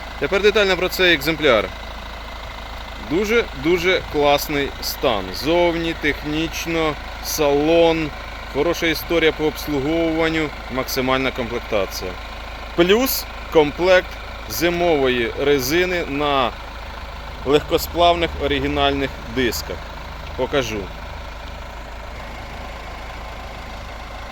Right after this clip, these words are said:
Максимально близько буду показувати кожну деталь, пройдусь товщиноміром, лакофарбове покриття поміряємо. Е, всю історію покажу, розкажу, салон, технічно, є що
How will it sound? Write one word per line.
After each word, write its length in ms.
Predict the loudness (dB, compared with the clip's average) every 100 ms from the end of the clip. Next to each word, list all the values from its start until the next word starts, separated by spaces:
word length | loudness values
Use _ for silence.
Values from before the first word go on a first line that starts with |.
| -8 0
Максимально 720 | 2 2 2 4 4 4 2
близько 440 | 2 4 4 0
буду 220 | -2 -4
показувати 500 | -4 0 0 2 0 -2
кожну 240 | -2 0
деталь, 320 | -2 2 0
пройдусь 320 | 0 -2 -4 -2
товщиноміром, 720 | -4 -4 -2 0 0 0 0
лакофарбове 440 | -2 -4 -2 -2
покриття 400 | -4 -6 -2 0
поміряємо. 720 | 0 0 4 4 4 2 0 -2 -8 -12 -12 -12 -12 -12 -12 -12 -12 -12 -10 -4
Е, 160 | -4
всю 300 | -4 -2 0
історію 560 | 0 0 4 6 8 4
покажу, 400 | 2 -2 0 0
розкажу, 760 | -2 -2 -2 -2 -2 -2 -2 -4
салон, 600 | -2 0 4 4 4 -2
технічно, 800 | -4 -6 -4 -4 -4 -4 -2 -2
є 340 | 0 4 4
що 520 | 2 -2 0 0 0